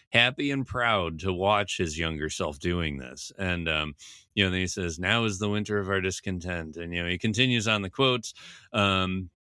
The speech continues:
and he stands next to the screen with his shadow covering some of the image, and he touches his mother and kisses her cheek,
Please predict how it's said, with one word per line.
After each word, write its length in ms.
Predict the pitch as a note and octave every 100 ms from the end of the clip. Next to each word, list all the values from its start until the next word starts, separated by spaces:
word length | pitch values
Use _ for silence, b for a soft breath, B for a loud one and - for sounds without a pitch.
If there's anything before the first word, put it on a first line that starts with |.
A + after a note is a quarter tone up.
| -
and 180 | A#2+ A2
he 80 | G2
stands 520 | - C3+ D#3 D3+ A#2+
next 300 | C#3 C3+ -
to 80 | A2
the 140 | F2+
screen 600 | - - C#3+ D#3+ A2+ E2+
with 120 | F2 F2
his 140 | F2
shadow 460 | - B2 C#3+ A2+ F#2
covering 440 | B2+ A2+ G#2 F#2
some 240 | - A#2+
of 140 | A2+ F2
the 180 | F2 G2
image, 400 | B2 D#2+ D#2+ F2
and 100 | F2
he 100 | E2+
touches 460 | - C#3 - B2
his 160 | A2 G2
mother 380 | G2 G#2+ C3 B2+
and 140 | F#2+
kisses 400 | - A#2 A#2+ F#2
her 140 | E2 D2
cheek, 420 | - C#3+ D3